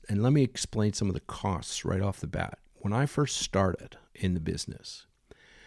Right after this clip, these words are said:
my insurance for the boat, now I had a C T fifty-four,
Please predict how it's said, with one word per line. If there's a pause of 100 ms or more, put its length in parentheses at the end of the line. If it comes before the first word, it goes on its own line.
(200)
my
insurance
for
the
boat,
now
I
had
a
C
T
fifty-four,